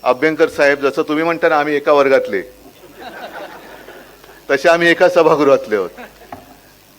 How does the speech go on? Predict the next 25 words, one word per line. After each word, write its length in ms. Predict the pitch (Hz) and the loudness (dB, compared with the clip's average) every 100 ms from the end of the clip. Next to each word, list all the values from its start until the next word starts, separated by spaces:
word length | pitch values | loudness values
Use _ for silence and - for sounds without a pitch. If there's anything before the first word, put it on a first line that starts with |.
| _ | _
मी 180 | 117 156 | -6 -2
जास्त 300 | 175 170 175 | 2 2 2
बोलत 380 | 180 160 170 170 | 2 4 2 0
नाही, 240 | 165 135 143 - _ _ _ _ _ _ _ _ _ _ | -4 -4 -6 -16 _ _ _ _ _ _ _ _ _ _
पण 160 | 156 170 | -4 -2
अभ्यंकर 560 | 139 131 151 185 190 | -2 0 -2 -2 -4
साहेब 240 | 165 180 160 | 0 0 2
ज्या 140 | 160 | 0
ज्या 140 | 156 | 4
वेळेला 240 | 165 165 160 | 2 4 2
बोलतात 500 | 139 123 120 135 107 - _ _ _ _ _ _ _ _ _ | 0 -4 2 2 2 -6 _ _ _ _ _ _ _ _ _
तेव्हा 200 | 143 160 | -2 -2
मुद्देसूदपणे 960 | 160 135 127 175 175 208 - 135 113 104 - _ _ _ _ _ _ _ _ - | -2 -6 -2 -2 -2 -8 -4 -6 -6 -10 -18 _ _ _ _ _ _ _ _ -6
आणि 520 | 131 170 196 185 156 151 _ _ _ _ _ | -2 0 0 -2 -6 -12 _ _ _ _ _
प्रशासकीय 600 | 151 147 208 208 208 - | -2 2 2 2 0 4
अनुभव 560 | 220 175 165 185 180 175 | 4 4 2 2 6 6
असल्यामुळे 560 | 151 175 165 151 160 117 131 - _ _ _ _ _ _ | 4 2 4 4 4 0 -4 -14 _ _ _ _ _ _
कोणता 380 | 151 151 151 208 | -2 -2 2 2
जीआर, 300 | 170 175 170 | 6 6 6
आता 200 | 170 170 | 6 4
मला 160 | 175 175 | 6 6
देसाई 300 | 151 143 170 | 6 6 4
साहेब 180 | 170 170 | 4 2
सांगत 300 | 147 143 147 | 0 2 2
होते 340 | 135 127 147 | 4 2 2